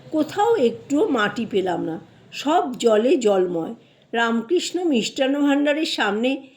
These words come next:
দাঁড়িয়ে জগদ্দানের রাস্তার অবস্থা দেখে ভয় পেয়ে গেলাম। এক কোমর জল, কী করব ভাবছি। এতখানি গিয়ে ফিরে আসব? কিছুক্ষণ দাঁড়িয়ে থেকে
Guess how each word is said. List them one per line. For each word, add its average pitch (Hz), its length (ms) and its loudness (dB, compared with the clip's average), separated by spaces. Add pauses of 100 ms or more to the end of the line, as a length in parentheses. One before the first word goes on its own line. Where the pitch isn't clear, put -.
(240)
দাঁড়িয়ে 220 540 -2 (180)
জগদ্দানের 240 720 0
রাস্তার 226 440 0
অবস্থা 208 420 0
দেখে 277 440 -2 (460)
ভয় 233 400 2
পেয়ে 214 140 0
গেলাম। 175 400 -2 (320)
এক 277 320 -2
কোমর 311 400 0
জল, 175 320 0 (460)
কী 440 240 -4
করব 226 420 2
ভাবছি। 180 640 -6 (460)
এতখানি 254 640 0
গিয়ে 233 500 2 (160)
ফিরে 220 360 0
আসব? 339 640 -2 (340)
কিছুক্ষণ 359 560 2
দাঁড়িয়ে 214 360 0
থেকে 285 500 -2